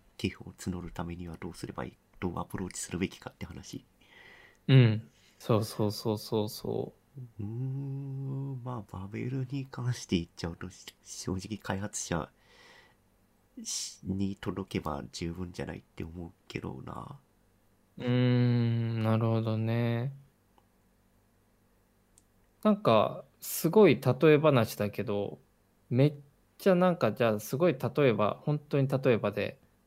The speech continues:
Speaker 2: なんか、とある、じゃあ、なんかアイドルかアニメーションかわかんないけど、まあ、ファンコミュニティで、その、じゃあ、ファンサイト、しかも会員制で有料課金でとか、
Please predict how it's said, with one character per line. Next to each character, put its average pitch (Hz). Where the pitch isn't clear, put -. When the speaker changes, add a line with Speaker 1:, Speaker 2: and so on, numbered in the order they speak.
Speaker 2:
な 156
ん 139
か、 110
と 180
あ 175
る、 113
じ 110
ゃ 104
あ、 -
な 117
ん 107
か 104
ア 117
イ 127
ド 110
ル 104
か 107
ア 110
ニ 110
メ 117
ー -
シ -
ョ 117
ン 107
か -
わ 104
か 117
ん 110
な 101
い 101
け 104
ど、 104
ま 131
あ、 117
フ -
ァ 175
ン 175
コ 175
ミ 170
ュ 160
ニ 131
テ -
ィ 101
で、 107
そ -
の、 156
じ 135
ゃ 113
あ、 107
フ -
ァ 160
ン 165
サ -
イ 127
ト、 -
し -
か 143
も 107
会 120
員 123
制 117
で 110
有 120
料 117
課 117
金 101
で 104
と 107
か、 107